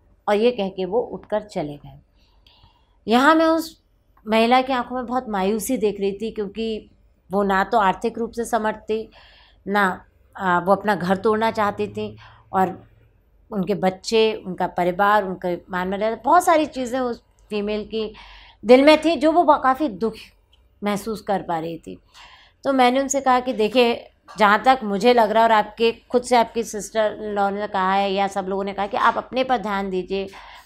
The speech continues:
अपने को बिल्डअप कीजिए, आप अपने को बेहतर कीजिए और फिर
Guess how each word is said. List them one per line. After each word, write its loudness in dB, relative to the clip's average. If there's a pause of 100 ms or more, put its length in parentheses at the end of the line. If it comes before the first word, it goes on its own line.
अपने 4
को 4
बिल्डअप 0
कीजिए, -2
आप 4
अपने 2
को 0
बेहतर 0
कीजिए -18 (800)
और 6
फिर 4